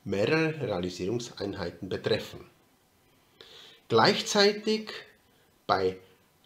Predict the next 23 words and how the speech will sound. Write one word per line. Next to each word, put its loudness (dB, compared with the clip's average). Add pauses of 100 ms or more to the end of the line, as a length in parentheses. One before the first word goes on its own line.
Einführung 2
der 0
ersten -6
Realisierungseinheit, -4 (640)
das -4
muss -4
nicht 4
unbedingt 0
die -8
Realisierungseinheit -10
eins -6
sein, -6
das -8
kann -10
durchaus -12
auch -14 (100)
die -18
andere -4 (280)
Realisierungseinheit 2
sein, 0
die -10
schneller -2
abläuft, -2